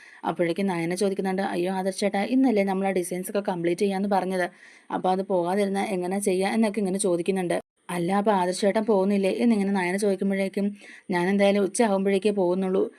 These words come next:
നമുക്കെന്തായാലും ഒരുമിച്ച് പോകാം" എന്നൊക്കെ ഇങ്ങനെ ആദർശ് പറയുന്നുണ്ട്. "അല്ല, ആദർശ് ചേട്ടൻ പറയാൻ വന്ന കാര്യം എന്താണെന്ന് വെച്ചാൽ പറഞ്ഞില്ലല്ലോ" എന്നിങ്ങനെ നയന ചോദിക്കുമ്പോഴേക്കും,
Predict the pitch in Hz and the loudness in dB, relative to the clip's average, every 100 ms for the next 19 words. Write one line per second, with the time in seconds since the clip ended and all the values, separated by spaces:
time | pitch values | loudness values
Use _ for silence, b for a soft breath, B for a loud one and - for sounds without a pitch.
0 | b - 170 170 196 196 202 208 - 226 | b -6 -4 0 2 2 0 -2 2 4
1 | 233 247 240 196 180 185 226 214 208 190 | 6 4 4 2 2 0 0 -2 -2 -2
2 | 196 196 185 185 202 202 190 185 175 180 | 0 0 -2 -2 0 0 0 0 -2 -6
3 | B B B B B - 196 208 233 B | B B B B B 6 8 6 2 B
4 | - 185 185 196 208 220 190 190 214 226 | 2 2 4 4 4 6 6 4 4 4
5 | 208 226 214 214 220 247 233 196 202 220 | 4 4 4 2 0 2 2 2 2 2
6 | 202 220 262 220 214 196 185 202 202 190 | 2 2 2 4 2 0 0 0 0 0
7 | 202 202 202 | 0 0 -2